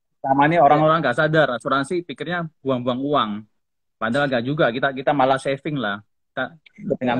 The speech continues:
Speaker 1: membayar sedikit, kita dapat manfaat yang lebih besar.
Speaker 2: Yes, yes. Baik, baik. Menarik sekali.
Speaker 1: Lalu ada juga, kenapa, Coach?
Speaker 2: Ya,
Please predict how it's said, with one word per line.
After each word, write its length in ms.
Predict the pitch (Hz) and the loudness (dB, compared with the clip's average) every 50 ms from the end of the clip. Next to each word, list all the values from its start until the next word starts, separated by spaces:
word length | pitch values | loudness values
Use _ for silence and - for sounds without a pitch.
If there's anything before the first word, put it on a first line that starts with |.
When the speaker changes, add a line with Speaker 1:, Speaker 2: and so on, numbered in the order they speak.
| 135 131 | -2 -2
Speaker 1:
membayar 240 | 120 117 123 127 131 | 0 0 0 0 0
sedikit, 400 | - - 123 - - 175 190 190 _ _ _ _ _ _ _ _ _ - - _ _ - - - | -2 -6 -10 -6 -4 -4 -4 -4 _ _ _ _ _ _ _ _ _ -20 -20 _ _ -20 -20 -6
kita 160 | - 151 135 123 | -2 0 0 2
dapat 240 | 123 113 - 113 | 2 0 0 -2
manfaat 560 | 113 123 127 127 127 - - 131 131 143 - 151 | -2 -2 -2 -4 -4 -4 -2 -2 -2 -2 -2 -2
yang 240 | 143 139 143 151 151 | -2 0 0 0 0
lebih 280 | 143 139 127 127 113 - | -2 -2 -4 -6 -8 -10
besar. 440 | 123 120 - 143 113 104 101 104 - _ _ - - - - _ _ _ _ _ _ _ _ _ _ _ _ _ _ _ - - | -12 -8 -4 -4 -4 -4 -4 -8 -12 _ _ -20 -20 -20 -20 _ _ _ _ _ _ _ _ _ _ _ _ _ _ _ -14 -10
Speaker 2:
Yes, 400 | - 139 - - - - - 147 | -8 -8 -8 -8 -12 -14 -12 -10
yes. 480 | 143 135 - - - - - - - - _ _ _ _ _ _ _ _ _ _ _ _ | -10 -10 -10 -12 -14 -20 -20 -20 -20 -20 _ _ _ _ _ _ _ _ _ _ _ _
Baik, 320 | _ - 139 123 - - - | _ -12 -12 -12 -12 -14 -14
baik. 200 | 135 113 - - _ _ _ _ _ _ _ _ 226 220 214 _ _ _ _ _ _ _ _ _ _ _ - - _ _ _ _ _ _ _ _ _ _ _ _ _ _ _ _ _ _ _ _ _ _ _ - | -14 -14 -14 -14 _ _ _ _ _ _ _ _ _ -20 -20 _ _ _ _ _ _ _ _ _ _ _ -20 -20 _ _ _ _ _ _ _ _ _ _ _ _ _ _ _ _ _ _ _ _ _ _ _ -2
Menarik 320 | 165 165 175 170 170 180 180 | 0 2 2 2 2 2 2
sekali. 240 | - - 160 147 - | 2 2 4 6 6
Speaker 1:
Lalu 80 | 202 214 175 | 6 6 6
ada 120 | 143 143 135 | 4 2 0
juga, 300 | - 139 131 175 170 170 170 170 170 170 175 175 170 - _ _ | -2 -2 2 6 6 8 8 6 6 4 4 4 2 -2 _ _
kenapa, 400 | - 131 127 123 143 165 180 170 | -4 -2 0 2 2 0 0 0
Coach? 200 | 185 190 208 - _ _ _ _ _ _ _ _ _ _ | -2 -4 -4 -4 _ _ _ _ _ _ _ _ _ _
Speaker 2:
Ya, 160 | - 240 226 | 2 2 2